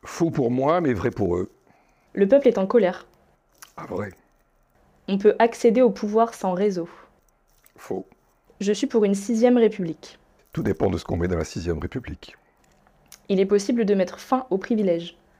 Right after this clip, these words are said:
Speaker 1: Dans un monde utopique, idéal, oui. En tout cas, il faut tendre vers ça.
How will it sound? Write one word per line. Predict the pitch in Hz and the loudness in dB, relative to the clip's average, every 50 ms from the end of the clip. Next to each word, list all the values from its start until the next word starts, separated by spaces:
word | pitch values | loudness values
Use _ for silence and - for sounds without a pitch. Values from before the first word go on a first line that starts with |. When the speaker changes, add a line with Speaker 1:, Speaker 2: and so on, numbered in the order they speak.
| _ _ | _ _
Speaker 1:
Dans | - 98 95 85 | -2 -2 0 0
un | 107 | 0
monde | 101 104 104 | 0 0 -2
utopique, | 107 - 165 - - 131 151 165 - - - | -2 -4 -4 -6 -4 -4 -6 -6 -6 -8 -8
idéal, | 117 104 101 101 104 110 123 135 127 110 104 - | -6 -2 -2 0 0 0 0 0 -2 -4 -6 -8
oui. | - 135 95 95 - - _ _ _ _ _ _ _ _ _ _ _ _ _ _ _ _ _ _ | -6 -4 -4 -4 -6 -8 _ _ _ _ _ _ _ _ _ _ _ _ _ _ _ _ _ _
En | - - | -8 -8
tout | - - 156 | -8 -6 -4
cas, | - 117 110 | -2 -2 -2
il | 101 | -2
faut | - - 104 | -4 -6 -4
tendre | - 120 123 117 104 | -4 -2 -2 -2 -2
vers | 104 107 92 | -2 -4 -6
ça. | - - - | -8 -12 -14